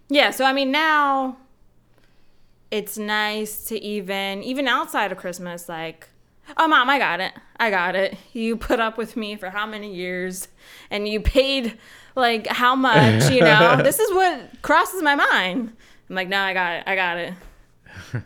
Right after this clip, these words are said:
Speaker 2: Yeah, it feels good, huh?
Speaker 1: It feels good.
Speaker 2: Yeah, I think that definitely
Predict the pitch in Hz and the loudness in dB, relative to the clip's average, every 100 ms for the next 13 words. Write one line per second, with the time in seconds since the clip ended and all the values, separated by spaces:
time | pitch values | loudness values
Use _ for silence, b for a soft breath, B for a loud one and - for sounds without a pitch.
0 | - 107 104 98 - 117 113 110 104 101 | -10 -4 0 0 0 -2 0 -4 -2 -2
1 | 110 - b b b b b b - - | -4 -10 b b b b b b -18 -12
2 | - 285 277 269 269 269 208 202 220 190 | -6 0 2 2 -2 -6 -10 -4 -4 -4
3 | 175 101 90 180 180 - _ - - 113 | -6 -10 -12 -14 -16 -20 _ -14 -2 0
4 | 98 104 110 120 117 123 113 104 104 104 | 2 0 -2 -4 0 0 0 -2 -6 -6
5 | 101 98 | -6 -6